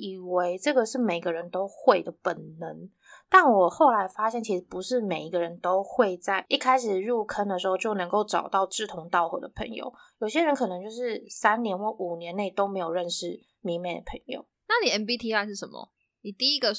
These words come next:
Speaker 2: 英文是什么？你是 E 还是 I？
Speaker 1: 哦，我要查查。
Speaker 2: <laughs> 什么鬼？
Speaker 1: 好像是。
Speaker 2: M B T I现在就是跟你的星座、血型、身高一样啊，你要问到就可以立刻报出来啊。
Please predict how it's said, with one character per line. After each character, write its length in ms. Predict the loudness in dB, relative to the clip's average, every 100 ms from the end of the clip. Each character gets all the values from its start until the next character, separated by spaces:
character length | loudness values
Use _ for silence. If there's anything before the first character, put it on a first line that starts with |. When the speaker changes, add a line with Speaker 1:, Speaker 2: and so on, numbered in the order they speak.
| -6
Speaker 2:
英 160 | -10 -10
文 160 | -10
是 80 | -12
什 160 | -16 -18
么？ 180 | -20 -20 _ -16
你 60 | -10
是 100 | -6
E 160 | -4 -4
还 160 | -4
是 60 | 2
I？ 260 | 6 6
Speaker 1:
哦， 80 | 4 -2 -18 -20 -20 -20 -20 -20 _ -2
我 40 | 4
要 180 | 4 4
查 520 | 2 0 -2 -2 -2
查。 480 | -2 -2 -2 -2 -2
Speaker 2:
<laughs> 840 | -4 -4 -6 -4 -6 2 4 6 4
什 180 | 4 8
么 280 | 10 10
鬼？ 60 | 4
Speaker 1:
好 40 |
像 580 | 0 6 10 10 8 0
是。 640 | -4 2 6 8 8 6 2 4
Speaker 2:
M 240 | 4 4
B 120 | 4 4 6
T 240 | 4 6
I 180 | 6 6
现 140 | 6
在 160 | 6 8
就 220 | 6 4
是 60 | 4
跟 240 | 2 2
你 100 | 0
的 160 | 0 0
星 240 | 0 -2
座、 200 | 2 2
血 200 | 2 0
型、 160 | -2 -2
身 200 | -4 2
高 180 | 4 4
一 120 | 2
样 160 | 2 4
啊， 180 | 2
你 100 | 2
要 180 | 2 2 4
问 260 | 2 6
到 120 | 6 6
就 160 | 2
可 80 | 0
以 80 | 0
立 140 | 0
刻 120 | 0
报 240 | 2 4 2
出 200 | 2 0
来 200 | 2 4
啊。 180 | 4